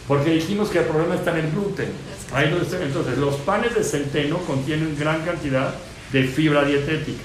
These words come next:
Speaker 1: y es, y dice, tal vez hasta el doble que la harina de trigo integral. Entonces, el centeno tiene más que la de trigo, y el gluten es muy bajo,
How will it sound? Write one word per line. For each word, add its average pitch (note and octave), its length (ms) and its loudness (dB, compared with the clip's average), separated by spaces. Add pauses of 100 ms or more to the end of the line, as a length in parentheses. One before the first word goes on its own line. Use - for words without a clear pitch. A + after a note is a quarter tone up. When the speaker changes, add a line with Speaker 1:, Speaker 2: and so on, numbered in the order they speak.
(880)
Speaker 1:
y D#3 140 2
es, D#3 240 2 (280)
y C3 100 -2
dice, C#3 460 0 (220)
tal F3 180 6
vez G#3 200 4
hasta C3 380 0 (260)
el D3 240 4
doble F#3 540 4
que C#3+ 120 4
la C#3+ 140 6
harina E3+ 220 2
de D#3+ 80 2
trigo D#3 260 2
integral. C#3 560 2 (880)
Entonces, D3+ 280 2
el - 60 0
centeno E3+ 420 2
tiene F3+ 240 4
más F#3 280 2
que D#3+ 120 -2
la C#3+ 80 4
de C#3 120 2
trigo, D3+ 300 0 (880)
y D#3 340 4 (560)
el C#3+ 220 2
gluten E3 340 4
es C#3+ 160 2
muy E3+ 160 0
bajo, F3 500 2